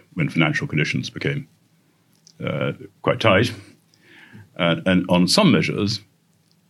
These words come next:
they are already as tight now as they were when, when they pivoted in two thousand eighteen.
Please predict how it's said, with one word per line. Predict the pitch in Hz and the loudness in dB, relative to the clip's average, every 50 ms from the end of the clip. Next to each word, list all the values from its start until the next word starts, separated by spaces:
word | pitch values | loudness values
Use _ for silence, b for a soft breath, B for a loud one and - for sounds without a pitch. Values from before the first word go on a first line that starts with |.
| _ _ | _ _
they | 95 82 104 95 | 0 4 4 6
are | 90 | 8
already | 92 92 92 95 101 92 92 87 80 | 8 8 8 6 6 6 6 6 6
as | 85 85 | 4 4
tight | - - - 92 82 82 82 - | 2 0 2 2 2 2 0 0
now | - 73 71 67 73 78 123 - - _ _ _ _ _ _ _ _ _ _ _ _ _ - | 0 0 0 0 -2 -4 -6 -8 -14 _ _ _ _ _ _ _ _ _ _ _ _ _ 0
as | 80 71 71 73 76 - - - - _ _ _ _ _ _ _ _ _ _ _ | 2 2 4 2 2 0 -4 -6 -10 _ _ _ _ _ _ _ _ _ _ _
they | 71 76 | -2 -2
were | 76 76 76 71 73 76 73 - - _ _ _ | 0 0 2 2 2 2 0 -4 -10 _ _ _
when, | 90 82 69 - 76 | -4 -4 -4 -2 -2
when | 78 69 67 | -2 -2 0
they | 67 69 - - - _ _ _ _ _ _ _ _ _ _ _ _ | -2 -2 -4 -6 -10 _ _ _ _ _ _ _ _ _ _ _ _
pivoted | - 85 76 73 76 69 67 | 0 0 0 0 0 -2 -2
in | 69 69 67 62 - | -2 -2 -4 -4 -6
two | - - - | -8 -8 -6
thousand | - 78 71 - - 73 | -4 -4 -4 -4 -2 -4
eighteen. | - - - 101 85 69 65 67 - | -2 -2 0 0 0 -2 -4 -6 -10